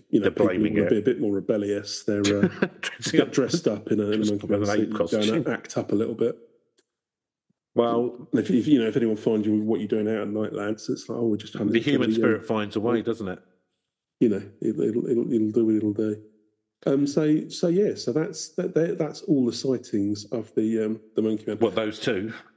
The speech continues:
Speaker 2: Oh, and the guy who hit
Speaker 1: Well, no,
Speaker 2: it
Speaker 1: we've
Speaker 2: with
Speaker 1: had,
Speaker 2: a
Speaker 1: we've had
Speaker 2: car
Speaker 1: three,
Speaker 2: and
Speaker 1: we've had
Speaker 2: the
Speaker 1: th-
Speaker 2: four,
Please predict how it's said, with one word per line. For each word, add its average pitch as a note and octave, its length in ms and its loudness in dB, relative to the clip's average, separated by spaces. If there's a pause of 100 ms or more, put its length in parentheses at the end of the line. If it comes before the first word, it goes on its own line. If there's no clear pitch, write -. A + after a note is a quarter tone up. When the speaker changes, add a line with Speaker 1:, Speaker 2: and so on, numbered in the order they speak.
(160)
Speaker 2:
Oh, A2 180 0
and G2 120 -2
the F#2+ 40 -4
guy G2 280 -2
who F#2+ 160 -2
hit G2 140 -2
Speaker 1:
Well, G3+ 100 6
no, F#3 40 2
Speaker 2:
it - 20 2
Speaker 1:
we've D#3 100 4
Speaker 2:
with - 80 0
Speaker 1:
had, D#3+ 120 0
Speaker 2:
a - 20 -2
Speaker 1:
we've F3 140 2
had E3 100 2
Speaker 2:
car - 80 -8
Speaker 1:
three, F3 280 2
Speaker 2:
and F#2+ 160 0
Speaker 1:
we've - 140 2
had G2+ 100 4
Speaker 2:
the G2 140 -2
Speaker 1:
th- D#2 140 -10 (300)
Speaker 2:
four, E2 360 -2